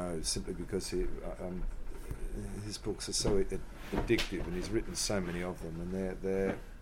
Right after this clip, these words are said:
uh, all very similar to each other, but, um, incredibly sort of satisfying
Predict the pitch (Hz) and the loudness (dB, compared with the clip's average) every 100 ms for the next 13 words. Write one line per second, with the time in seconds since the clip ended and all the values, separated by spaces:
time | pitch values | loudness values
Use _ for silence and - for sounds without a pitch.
0 | - - - - 92 90 85 82 - - | -10 -8 -8 -6 -4 -4 -6 -8 -10 -10
1 | - 104 95 - 101 90 - - 110 98 | -2 0 2 4 4 6 4 4 4 2
2 | - 92 87 - 92 85 80 - - - | 0 -2 -2 -2 -2 0 -2 -4 -8 -10
3 | - - - - - - - - - 95 | -10 -10 -12 -10 -8 -8 -10 -6 -2 0
4 | 85 - 92 90 87 87 - - - - | -2 -4 -6 -4 -4 -6 -8 -2 0 0
5 | - - - - - - - - - - | -4 -4 2 4 2 -2 -6 2 2 2
6 | - - 101 98 - 113 95 90 82 85 | -4 -2 0 0 0 2 2 0 -4 -2
7 | - 87 - - 85 85 - 90 87 87 | -2 -2 -2 0 0 0 -2 -2 -2 -2